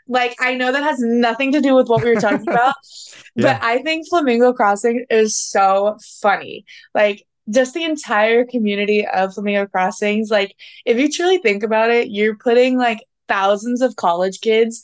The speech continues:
Speaker 2: Mm-hmm.
Speaker 1: in, like, two separate communities, right?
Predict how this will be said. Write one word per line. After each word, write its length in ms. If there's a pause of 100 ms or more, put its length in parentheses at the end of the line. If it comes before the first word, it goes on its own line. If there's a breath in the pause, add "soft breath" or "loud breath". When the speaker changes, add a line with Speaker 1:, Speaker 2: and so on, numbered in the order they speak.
(320 loud breath)
Speaker 2:
Mm-hmm. 140
Speaker 1:
in, 460 (500)
like, 480 (600)
two 340
separate 640
communities, 680
right? 380